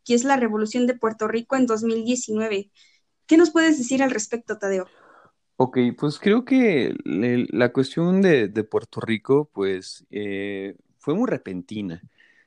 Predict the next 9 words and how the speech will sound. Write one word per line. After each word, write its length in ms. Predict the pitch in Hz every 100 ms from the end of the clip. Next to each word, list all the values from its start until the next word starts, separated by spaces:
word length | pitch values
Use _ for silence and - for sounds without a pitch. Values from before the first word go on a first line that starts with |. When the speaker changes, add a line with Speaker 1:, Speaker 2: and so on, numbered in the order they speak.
| _
Speaker 2:
Eh, 220 | - 117
digo, 220 | 117 135
de, 200 | 127 120
de 80 | 127
alguna 360 | 127 139 160 156
parte 420 | - 135 143 151
fue 340 | - 123 123 131
una 220 | 135 135
demostración 1080 | 107 104 - 107 101 - 127 131 143 151